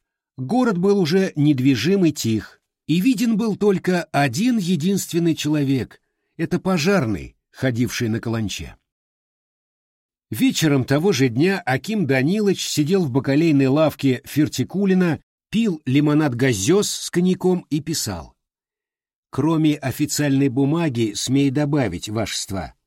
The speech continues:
и от себя некоторые присовокупления. Отец и благодетель, именно только молитвами вашей добродетельной супруги,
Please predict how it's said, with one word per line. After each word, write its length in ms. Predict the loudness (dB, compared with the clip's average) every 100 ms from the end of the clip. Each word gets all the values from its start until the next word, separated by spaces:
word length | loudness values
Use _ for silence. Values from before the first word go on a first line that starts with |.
| _ _
и 120 | 0 0
от 140 | 0
себя 420 | -2 -2 0 0
некоторые 560 | 0 0 -2 -2 0 0
присовокупления. 1080 | -4 -4 -4 -4 -8 -8 -10 -12 -20 -20 _ _ _ _ _ _ -10
Отец 500 | -8 -4 -4 -2 -4
и 40 |
благодетель, 800 | -2 -2 -2 -2 -2 -2 -10 -20 _ _ _ _
именно 440 | 0 2 2 0
только 360 | 0 -2 -2 -2
молитвами 720 | 0 0 -2 -2 0 2 2
вашей 420 | 0 -4 -2 -2
добродетельной 640 | -2 -2 0 -2 0 -2 -2
супруги, 760 | -2 -4 -2 -2 0 -2 -2